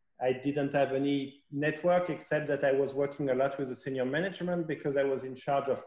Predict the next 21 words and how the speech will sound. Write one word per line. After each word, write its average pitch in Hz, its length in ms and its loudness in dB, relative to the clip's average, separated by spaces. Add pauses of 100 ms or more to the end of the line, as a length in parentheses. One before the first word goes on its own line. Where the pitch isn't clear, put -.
Qualcomm, 143 480 2
which 135 160 -2
was 120 140 -6
the 113 80 -8
biggest 151 540 -2
partner 139 300 -2
of 120 180 -2
T 127 80 -10
D 120 200 -12
K. 110 140 -14 (400)
So 147 100 0
I 143 80 8
had 139 200 6
an 131 180 2
opportunity 143 720 -4
to 135 60 -10
meet 139 320 -2
with 127 140 -2
the 127 80 -6
top 127 260 -4
management, 165 500 0